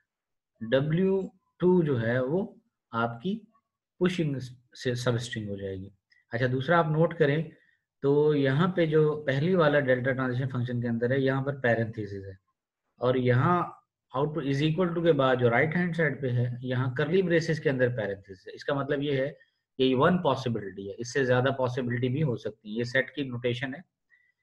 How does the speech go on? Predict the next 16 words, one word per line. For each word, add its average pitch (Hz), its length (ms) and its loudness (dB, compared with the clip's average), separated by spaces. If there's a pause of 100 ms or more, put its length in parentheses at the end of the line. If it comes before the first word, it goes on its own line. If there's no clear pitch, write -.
(140)
कर्ली 113 200 0
ब्रेसेस 120 380 -2
के 127 100 -6
अंदर 123 240 2 (220)
लिखा 117 260 -6
गया 123 180 2
है, 127 140 2
यानी 123 260 0
ये 127 180 0 (100)
एक 123 160 -4
एलिमेंट 127 400 -2
है, 147 100 -4
इससे 127 180 -4
ज्यादा 107 280 -4
भी, 110 120 -8
यानी 110 160 -14